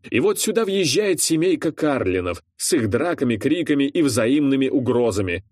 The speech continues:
нагнетая жуть и накаляя атмосферу. Жалкие гребаные наркоманы, потерявшие всякий контроль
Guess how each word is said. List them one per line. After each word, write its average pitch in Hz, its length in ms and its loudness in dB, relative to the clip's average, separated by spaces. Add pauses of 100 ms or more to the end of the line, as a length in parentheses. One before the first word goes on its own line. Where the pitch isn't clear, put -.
нагнетая 143 640 2
жуть 214 420 -2
и 190 80 2
накаляя 127 560 0
атмосферу. 101 840 -2 (220)
Жалкие 175 600 0
гребаные 147 720 0
наркоманы, 120 720 0
потерявшие 110 600 0
всякий 101 360 -2
контроль 123 560 0